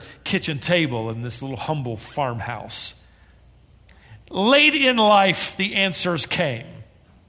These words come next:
And I wonder, what would he have written? What did he write? Maybe something like, "Elizabeth, we've had fifty years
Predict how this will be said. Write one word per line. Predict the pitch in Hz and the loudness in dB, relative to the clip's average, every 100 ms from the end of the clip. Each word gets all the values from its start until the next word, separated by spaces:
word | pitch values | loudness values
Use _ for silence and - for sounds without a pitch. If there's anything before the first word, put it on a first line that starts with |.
| _ _ _ _ _ _ _ _ _ _ - | _ _ _ _ _ _ _ _ _ _ 0
And | 226 | 4
I | 262 | 4
wonder, | 269 330 220 | 6 4 4
what | 190 302 | 4 4
would | 320 | 4
he | 196 262 | 2 2
have | 175 | 2
written? | 208 - 190 123 - - _ _ _ _ _ _ _ _ _ _ _ _ _ - | 2 0 -6 -8 -10 -20 _ _ _ _ _ _ _ _ _ _ _ _ _ -6
What | |
did | 262 | -2
he | 233 | -2
write? | 143 113 98 - - - - - _ _ _ _ _ _ _ _ _ _ _ _ _ _ _ _ _ _ - | -2 -6 -12 -18 -20 -20 -20 -20 _ _ _ _ _ _ _ _ _ _ _ _ _ _ _ _ _ _ -10
Maybe | 208 175 | -6 -4
something | - 165 147 | -2 -2 -2
like, | 135 131 123 | -2 -2 -2
"Elizabeth, | 127 139 131 123 110 - _ _ - - _ _ | -4 -4 -4 -6 -8 -12 _ _ -20 -20 _ _
we've | 147 175 156 | -4 -2 -2
had | 127 | -4
fifty | - - 190 - - 190 185 180 _ _ _ _ _ _ _ _ _ - | -4 -6 -6 -6 -6 -6 -6 -12 _ _ _ _ _ _ _ _ _ -14
years | 139 131 127 113 110 110 - | -8 -6 -4 -6 -8 -10 -10